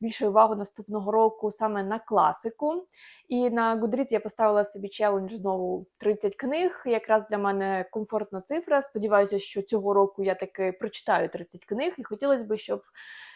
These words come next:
е, з цих тридцяти книг було більше якихось справді гідних і тих, які я захочу, е, понести з собою і запам'ятати на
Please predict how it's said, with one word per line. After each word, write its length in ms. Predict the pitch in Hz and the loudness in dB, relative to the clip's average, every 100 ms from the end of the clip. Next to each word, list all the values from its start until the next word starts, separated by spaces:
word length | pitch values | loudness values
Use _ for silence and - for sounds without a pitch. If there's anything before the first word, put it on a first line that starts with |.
| - | -2
е, 140 | 214 214 | 2 2
з 140 | - | 0
цих 220 | - 214 | -2 -2
тридцяти 420 | - 208 208 202 214 | -2 -4 -2 -4 -4
книг 280 | 214 294 | -2 -4
було 260 | 262 220 220 | 0 4 4
більше 680 | 202 240 - 220 196 202 196 _ - _ | 2 -4 -4 2 2 2 -2 _ -20 _
якихось 520 | 190 202 196 196 196 | -8 -6 -2 0 -2
справді 920 | - - 214 202 190 180 190 185 185 190 | -10 -6 4 6 6 0 -2 0 0 -2
гідних 760 | 180 220 233 196 202 202 - 214 | -4 -2 -2 -2 -2 -2 -4 -12
і 280 | 208 202 196 196 | -6 0 0 0
тих, 240 | 202 196 | -4 -2
які 480 | 202 196 - 202 202 | -2 -2 -4 -6 -2
я 400 | 180 185 190 196 - - - | 2 4 4 2 -4 -20 -6
захочу, 720 | 185 180 208 208 - 202 196 - - - - | -4 2 4 4 4 4 4 0 -20 -18 2
е, 200 | 196 190 | 6 6
понести 420 | 185 196 202 - 208 | 6 2 0 -4 -6
з 140 | - | -2
собою 500 | 202 185 202 214 196 | -2 4 6 6 4
і 60 | 185 | 2
запам'ятати 800 | 196 202 196 196 196 190 185 185 | 2 2 0 2 2 2 -2 -2
на 380 | 180 180 180 | -2 -2 -4